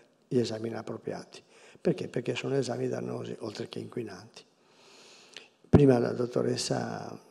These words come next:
mm, Sandra Vernero ci faceva vedere queste due raccomandazioni della Società Scientifica di Radiologia,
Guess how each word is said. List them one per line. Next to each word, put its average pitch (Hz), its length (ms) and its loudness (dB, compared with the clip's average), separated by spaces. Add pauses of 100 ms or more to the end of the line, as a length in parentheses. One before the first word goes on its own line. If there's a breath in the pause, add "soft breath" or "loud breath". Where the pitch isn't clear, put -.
mm, 135 220 -12 (360)
Sandra 127 440 0
Vernero 127 480 2
ci - 140 -4
faceva 127 340 2
vedere 123 300 4
queste - 260 -2
due 127 140 8
raccomandazioni 127 920 4
della 110 300 4
Società 120 300 -2
Scientifica 123 800 -4 (360 loud breath)
di 139 100 -4
Radiologia, 123 840 0